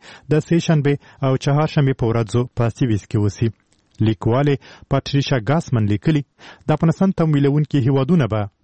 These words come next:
په جنیوا کې سره جرګه کیږي چې د اصلاحاتو په برخه کې له افغان لوري د پرمختګونو راپور واوري. د لیکوالې په باور دغه کنفرانس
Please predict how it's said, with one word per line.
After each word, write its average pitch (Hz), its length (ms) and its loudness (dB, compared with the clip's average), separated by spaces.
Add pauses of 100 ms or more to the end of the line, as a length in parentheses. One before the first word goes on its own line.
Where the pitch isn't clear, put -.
په 113 180 -2
جنیوا 117 340 0
کې 120 160 -2
سره 110 180 -2
جرګه 107 300 -2
کیږي 147 320 0
چې 139 80 0 (340)
د 120 140 0
اصلاحاتو 117 540 -2
په 104 100 -2
برخه 156 280 -2
کې 156 200 0
له 123 160 0
افغان 139 360 0
لوري 165 240 0 (320)
د 170 180 0
پرمختګونو 123 580 0 (220)
راپور 123 420 -2
واوري. 107 260 -2 (480)
د 160 80 2
لیکوالې 165 380 0
په 156 100 -2
باور 139 240 0
دغه 139 280 0
کنفرانس 135 500 0